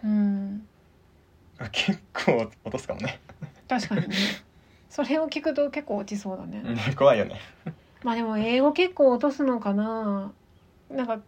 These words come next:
Speaker 1: 楽だしさ、落としやすいと思わない？
Speaker 2: いや、ほんとそう思う。
Speaker 1: <laughs>
Speaker 2: 本当にそう思うわ。
Speaker 1: まあ、それに関しては英語が大きく不安じゃなくてよかったね。
Speaker 2: まあね。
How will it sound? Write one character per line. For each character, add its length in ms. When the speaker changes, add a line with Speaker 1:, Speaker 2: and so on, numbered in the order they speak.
Speaker 1:
楽 420
だ 120
し 220
さ、 460
落 120
と 100
し 140
や 160
す 140
い 140
と 100
思 180
わ 80
な 140
い？ 60
Speaker 2:
い 60
や、 100
ほ 80
ん 40
と 60
そ 100
う 20
思 160
う。 60
Speaker 1:
<laughs> 640
Speaker 2:
本 260
当 160
に 80
そ 100
う 40
思 100
う 40
わ。 100
Speaker 1:
ま 60
あ、 20
そ 100
れ 100
に 100
関 220
し 20
て 100
は 340
英 120
語 140
が 80
大 180
き 80
く 140
不 140
安 120
じ 60
ゃ 40
な 120
く 80
て 100
よ 80
か 120
っ 40
た 120
ね。 280
Speaker 2:
ま 420
あ 40
ね。 320